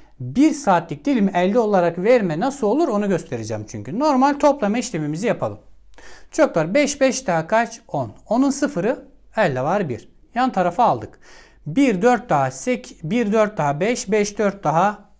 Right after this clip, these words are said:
dokuz. Doksan oluştu. Dakika kısmında doksan oluştu. Saat kısmına bakalım. Üç, beş daha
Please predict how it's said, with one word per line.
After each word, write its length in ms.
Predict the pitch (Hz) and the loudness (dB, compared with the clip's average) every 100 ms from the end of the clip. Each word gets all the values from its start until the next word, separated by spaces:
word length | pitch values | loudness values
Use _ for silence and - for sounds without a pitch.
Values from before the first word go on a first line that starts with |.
| - 135 | -18 -6
dokuz. 400 | 139 - 107 - _ - - _ - - | -4 -4 -14 -18 _ -20 -20 _ -8 2
Doksan 400 | 320 320 - 139 | 2 2 -4 -4
oluştu. 480 | 110 104 - - - - - | -6 -10 -16 -18 -20 -12 -8
Dakika 340 | - - 180 | -8 -6 -6
kısmında 420 | 170 139 127 202 | -6 -8 -8 -6
doksan 320 | 170 - 139 | -6 -8 -10
oluştu. 360 | 104 101 - - _ _ - - - - - _ | -10 -12 -20 -20 _ _ -20 -20 -20 -20 -20 _
Saat 460 | - - 330 370 349 | -12 4 8 8 4
kısmına 380 | - - 170 131 | -4 -2 0 -2
bakalım. 260 | 120 135 254 | -4 -2 0
Üç, 200 | 262 214 | 0 0
beş 300 | 233 202 - | 0 0 -2
daha 360 | 160 214 262 | 2 2 0